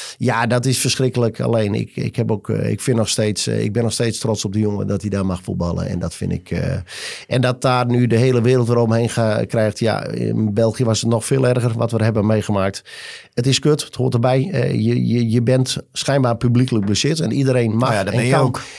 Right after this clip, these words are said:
Speaker 1: Je mag en kan alles tegenwoordig schrijven op social media. Daar hadden wij vroeger gelukkig niet last van toen wij nog voetbalden, Sander. Dus, eh, het enige wat je kan doen is gewoon, ehm, eh, borst vooruit,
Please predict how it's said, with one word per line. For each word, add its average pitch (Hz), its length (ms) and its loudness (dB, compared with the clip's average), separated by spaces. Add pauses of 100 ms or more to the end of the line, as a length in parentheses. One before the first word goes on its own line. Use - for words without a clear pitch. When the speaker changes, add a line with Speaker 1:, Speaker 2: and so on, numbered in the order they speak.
(160)
Speaker 1:
Je 151 120 0
mag 190 240 2
en 165 140 -2
kan 180 260 2
alles 160 340 2
tegenwoordig 143 440 2
schrijven 185 300 2
op 147 80 -2
social 160 320 2
media. 151 260 4
Daar 123 80 2
hadden 127 180 2
wij 143 120 2
vroeger 117 320 -2
gelukkig 147 360 -2
niet 117 160 2
last 180 220 -2
van 190 300 0
toen 180 120 -4
wij 165 120 2
nog 156 140 2
voetbalden, 156 380 2
Sander. 135 460 2 (460)
Dus, 156 440 2
eh, 139 480 4 (240)
het 147 160 -6
enige 165 220 4
wat 143 100 4
je 139 60 4
kan 135 180 2
doen 131 220 4
is 127 160 0
gewoon, 127 360 2
ehm, 123 580 -2
eh, 143 240 -4
borst 113 280 -4
vooruit, 123 480 0